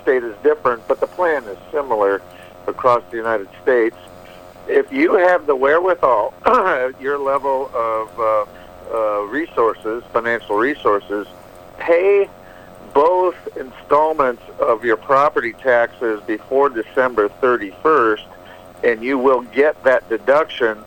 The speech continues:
which we're not sure if some of the property tax deduction, especially with, uh, for people who have higher mortgage levels. Uh, there are many spots in the country with the level of mortgage that,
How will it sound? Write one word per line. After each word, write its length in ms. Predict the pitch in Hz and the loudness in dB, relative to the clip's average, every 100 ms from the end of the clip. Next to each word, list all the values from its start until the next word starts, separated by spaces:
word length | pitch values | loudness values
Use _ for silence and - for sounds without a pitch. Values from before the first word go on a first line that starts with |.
| - - - - | -20 -20 -20 -4
which 280 | 113 117 - | -2 -2 -4
we're 380 | 120 151 175 | 0 2 2
not 260 | 165 160 147 | 2 2 0
sure 500 | - 165 185 170 143 | -4 0 2 2 2
if 200 | 120 123 - | 0 -4 -4
some 200 | 151 156 | -2 0
of 80 | 151 | 0
the 60 | 123 | -2
property 640 | - 143 151 165 139 127 - | 0 2 2 0 -8 -14 -8
tax 300 | 139 131 123 - | -2 0 0 -6
deduction, 560 | 113 131 147 160 - 113 | -6 0 0 0 -8 -10
especially 680 | 107 - 135 143 - 139 127 - - - - 90 | -8 0 0 0 -4 -4 -6 -14 -20 -20 -20 -8
with, 240 | 120 127 - - - | 0 0 -2 -4 2
uh, 420 | 117 110 107 92 - | 4 4 2 0 0
for 140 | 120 | -2
people 480 | - 147 147 139 127 | -2 -8 -2 0 0
who 200 | 123 123 | 2 0
have 300 | 127 123 113 - - 90 | 2 2 0 -4 -20 -20
higher 440 | - 139 143 135 | -4 2 4 2
mortgage 500 | 113 120 147 135 127 117 | 2 2 2 0 -4 0
levels. 460 | 110 107 98 90 - - 90 90 87 | 2 2 0 -2 -8 -20 -20 -14 -2
Uh, 680 | 104 107 104 107 107 107 113 | 2 4 4 4 4 2 2
there 140 | 120 | 2
are 140 | 120 131 | 2 2
many 300 | 131 151 160 | -2 -4 -8
spots 440 | - 147 139 - | -2 0 0 -2
in 60 | 131 | -8
the 80 | |
country 480 | 120 151 165 - 127 | -4 -2 -2 -2 -4
with 140 | 117 110 | -2 0
the 100 | 113 | 2
level 320 | 131 131 120 | 2 2 0
of 100 | 107 | 0
mortgage 420 | 113 143 135 120 | 0 0 0 -4
that, 300 | 107 113 113 | -2 0 0